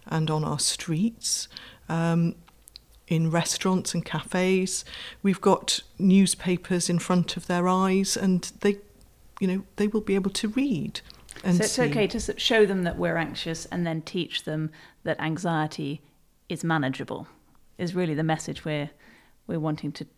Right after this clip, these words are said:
Speaker 2: to show.
Speaker 1: Yeah, I think, I think the idea, you know, yes, this is worrying,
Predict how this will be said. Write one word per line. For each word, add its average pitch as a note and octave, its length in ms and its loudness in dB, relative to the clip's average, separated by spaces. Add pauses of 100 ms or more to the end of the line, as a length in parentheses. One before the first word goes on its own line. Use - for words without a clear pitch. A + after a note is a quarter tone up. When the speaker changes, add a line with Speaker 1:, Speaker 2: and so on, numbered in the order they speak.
Speaker 2:
to E3 120 -10
show. D#3 440 -6 (500)
Speaker 1:
Yeah, D4 320 8
I B3+ 100 8
think, B3+ 480 2
I A3 80 6
think G3+ 200 2
the A3 100 6
idea, G3+ 400 6 (320)
you G#3 220 2
know, G3+ 80 6
yes, A3+ 460 2
this - 220 2
is G3 160 0
worrying, F#3+ 680 4